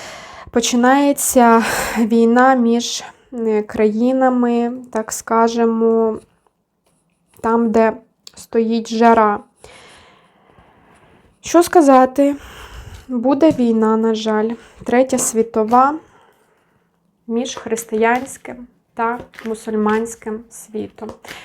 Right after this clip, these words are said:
Ще раз на всяк випадок уточню. Давайте на іншій колоді. Чи буде війна між християнським та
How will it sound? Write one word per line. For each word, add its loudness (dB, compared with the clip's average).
Ще -2
раз -6
на -10
всяк -10
випадок -8
уточню. -6
Давайте 2
на -2
іншій -4
колоді. -4
Чи -4
буде 0
війна 0
між -6
християнським -6
та 0